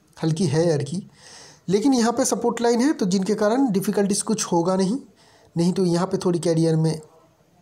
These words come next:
अप डाउन रहता, लेकिन ऐसा कुछ होगा नहीं, स्मूथली आपकी करियर चलता रहेगा बहुत ही लंबे एज तक। तो जॉब, गवर्नमेंट जॉब पाने का चांस काफ़ी हाई है। रीमैरिज कब होगी, रीमैरिज कब होगी, अगर हम लोग उसकी बात करेंगे तो रीमैरिज कब होती है,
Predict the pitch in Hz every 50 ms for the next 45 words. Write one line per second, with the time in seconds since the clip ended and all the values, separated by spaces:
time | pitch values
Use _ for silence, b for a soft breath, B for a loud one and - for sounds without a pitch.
0 | _ _ - - 139 143 139 151 151 151 147 135 151 147 160 160 160 220 226 208
1 | 190 190 208 202 196 175 160 165 180 - - 208 202 - - - - 196 196 196
2 | 202 190 180 214 247 254 220 - - 202 208 233 220 214 220 208 180 - - 190
3 | 156 - 160 151 151 160 160 160 165 143 143 160 160 165 165 185 220 240 202 185
4 | 180 180 180 180 170 151 139 135 139 147 139 131 135 - - - - - - -
5 | B B B B B B B B B B B B B B B B B B B -
6 | 262 302 339 349 320 349 - - - 165 151 160 196 208 214 214 196 170 196 196
7 | 202 220 220 208 226 226 226 226 - - 214 208 214 202 220 208 220 220 226 214
8 | - - 151 147 147 170 151 - 160 170 180 156 202 214 220 214 - - 147 165
9 | 185 180 190 196 190 202 214 214 - - 180 170 175 202 202 190 233 285 277 -
10 | - - - 156 165 247 254 240 240 226 220 220 214 - - 190 175 165 170 170
11 | 185 220 233 180 175 180 175 165 165 170 175 165 175 170 - - 220 196 180 170
12 | 170 - 156 139 135 135 139 180 247 - B B B B B B B B B B
13 | B - 262 220 226 208 233 262 285 277 285 - 226 185 160 156 143 147 131 123
14 | 127 127